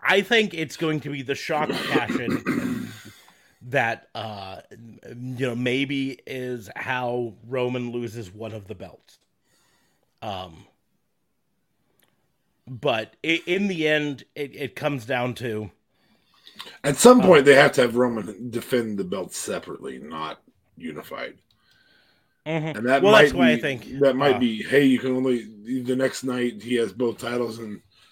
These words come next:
Speaker 2: you know, um, Paul Heyman says, "I was on the phone with legal all day, and unfortunately, your cash-in is only good for one title. You need to bring the Universal title back out here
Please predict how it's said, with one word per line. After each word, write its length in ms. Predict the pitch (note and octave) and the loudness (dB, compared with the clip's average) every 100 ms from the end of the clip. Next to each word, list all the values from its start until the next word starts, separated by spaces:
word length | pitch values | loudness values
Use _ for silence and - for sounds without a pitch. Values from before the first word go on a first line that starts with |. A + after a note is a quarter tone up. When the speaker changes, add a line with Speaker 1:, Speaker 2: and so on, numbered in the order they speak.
| _ _ _ _ _ _ _ | _ _ _ _ _ _ _
Speaker 2:
you 180 | C3+ C3+ | -4 -4
know, 240 | A2 G2+ E2+ _ _ _ _ _ _ _ - | -2 -6 -12 _ _ _ _ _ _ _ -14
um, 320 | A2+ G2+ G2 | -8 -6 -6
Paul 220 | A#2 A#2 | -4 -4
Heyman 380 | G#2+ A#2+ A2+ A2 | -4 -6 -6 -8
says, 280 | - A2 G2 | -6 -4 -4
"I 160 | A#2 | -4
was 260 | A#2 G#2+ - - A#2+ | -4 -6 -10 -12 -8
on 140 | A#2+ | -6
the 80 | A#2 | -4
phone 280 | C3 A#2+ A2+ | -2 0 -2
with 140 | F#2+ | -4
legal 340 | B2+ C#3+ C3 C3+ C3 B2+ | 4 4 6 6 6 4
all 200 | A#2 A2+ | 2 0
day, 640 | A2 C3+ C3 C3 C3 B2 - _ - _ _ _ _ | 2 2 4 4 2 2 -4 _ -20 _ _ _ _
and 520 | G#2+ G#2+ G#2 G2 F#2+ E2 | -12 -10 -10 -12 -14 -16
unfortunately, 760 | G2+ G2+ E3+ F#3 - C3 A#2 A2 | -16 2 4 4 0 -6 -6 -4
your 180 | A2+ A2+ | -6 -6
cash-in 480 | C3 A#2+ - A#2 | -6 -6 -6 -6
is 160 | G#2+ G2 | -6 -10
only 180 | G#2+ G#2+ | -10 -12
good 260 | G2 G2+ | -12 -12
for 100 | - | -12
one 220 | G2 G2 G2 | -16 -16 -16
title. 400 | G#2 G2 G2 F#2+ | -14 -12 -12 -12
You 140 | F2+ | -12
need 140 | F#2 E2+ | -16 -18
to 60 | |
bring 200 | E2 F2+ | -16 -16
the 80 | E2+ | -16
Universal 520 | E2 E2 D#2 D#2 - | -18 -20 -18 -16 -16
title 260 | - C#2 - | -14 -14 -12
back 200 | - - C#2 | -14 -14 -14
out 80 | C2 | -16
here 240 | D2+ C2+ | -16 -16